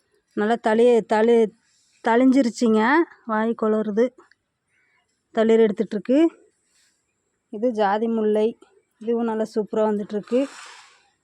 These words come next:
இதுவுமே நல்லா சைடுலேருந்து தளிர் எடுத்து வந்துட்ருக்குங்க.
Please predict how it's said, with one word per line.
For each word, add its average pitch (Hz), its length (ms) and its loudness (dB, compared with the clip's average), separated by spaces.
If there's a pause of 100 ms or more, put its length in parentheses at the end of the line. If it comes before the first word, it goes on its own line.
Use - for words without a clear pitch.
(100)
இதுவுமே 262 440 2
நல்லா 254 260 2 (100)
சைடுலேருந்து 233 580 0
தளிர் 220 300 0
எடுத்து 214 260 -4
வந்துட்ருக்குங்க. 202 720 -6